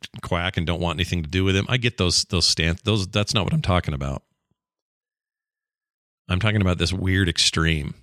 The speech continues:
and you can be, it can be on both ends of the string I'm talking about. You can be on the one end where you're just fawning and worshiping and, you know,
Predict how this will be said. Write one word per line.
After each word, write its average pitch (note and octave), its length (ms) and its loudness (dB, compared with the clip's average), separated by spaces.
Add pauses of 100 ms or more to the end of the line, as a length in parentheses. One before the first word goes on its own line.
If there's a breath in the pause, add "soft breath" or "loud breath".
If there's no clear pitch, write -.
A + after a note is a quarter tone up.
(180)
and F#2+ 80 0
you F#2+ 80 2
can A2 140 -2
be, A2 280 2
it A2+ 80 -2
can C3+ 140 -4
be C3 280 0
on G#2 220 0
both G2+ 240 0
ends G2+ 220 2
of E2+ 60 -2
the E2+ 60 2
string G#2 360 0
I'm D#2 100 0
talking E2+ 240 0
about. D#2+ 220 2
You E2 80 0
can G2 140 -2
be F#2 100 0
on F#2 100 2
the E2+ 80 0
one F#2+ 200 2
end F2+ 160 0
where E2+ 100 0
you're D#2+ 100 0
just F#2 440 -2
fawning F2 640 0
and D2+ 180 -6 (100)
worshiping F2 640 0
and, E2 340 -4
you G2 120 0
know, D#2+ 440 -2